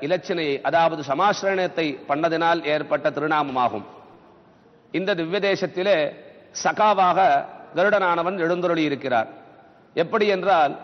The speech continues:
நரையூர் புராணத்தில் வரும்பொழுது மகாலட்சுமியை காணாமல் எம்பெருமான் தேடி வந்ததாகவும், பிராட்டியை இங்குதான் எழுந்தருளி இருக்கிறார் என்று காண்பித்து கருடன் எம்பெருமானுக்கு சகாவாக ஆனதாகவும் ஐதீகம். அந்த புராணத்திலும்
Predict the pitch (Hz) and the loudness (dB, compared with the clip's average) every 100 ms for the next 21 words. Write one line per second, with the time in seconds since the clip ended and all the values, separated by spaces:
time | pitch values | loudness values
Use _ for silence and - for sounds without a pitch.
0 | - 139 143 175 202 196 156 170 180 175 | -14 -4 0 0 0 -2 0 0 0 0
1 | 180 170 160 175 170 170 165 143 - - | -4 -4 -4 -4 -2 -2 -2 -4 -10 -20
2 | - - 151 151 202 202 208 180 190 185 | -16 -4 0 2 2 2 0 -2 0 0
3 | 180 151 156 165 165 170 139 - 151 180 | 0 0 0 0 0 -2 -4 -6 -6 -2
4 | 196 190 180 151 113 - - 170 185 165 | -2 2 0 -2 -8 -12 -4 0 0 0
5 | 147 151 156 156 185 190 - - - - | 2 2 2 2 -4 -6 -16 -20 -20 -20
6 | - _ _ 143 160 208 196 202 196 170 | -20 _ _ 0 4 4 2 -2 -2 -2
7 | 135 - - - 147 160 175 190 208 196 | -4 -14 -20 -14 -8 -4 0 2 2 0
8 | 185 190 190 180 175 151 175 170 165 156 | -2 -2 0 0 0 0 2 2 0 -4
9 | 143 147 185 180 185 214 165 151 - - | 0 0 0 -2 -2 0 0 -4 -12 -20
10 | - 147 202 196 156 165 - - 147 185 | -4 0 2 2 0 -8 -16 -8 -6 -2
11 | 208 190 175 165 175 160 - - 151 190 | 0 0 0 -2 -2 -2 -4 -4 0 2
12 | 190 175 160 135 160 160 151 143 160 175 | 4 2 2 0 0 0 0 0 -2 -4
13 | 147 151 156 113 95 - - - - - | -2 0 0 -2 -8 -14 -20 -20 -20 -16
14 | - 180 185 151 175 185 170 190 214 214 | -6 -2 0 2 2 2 -2 -2 -2 -4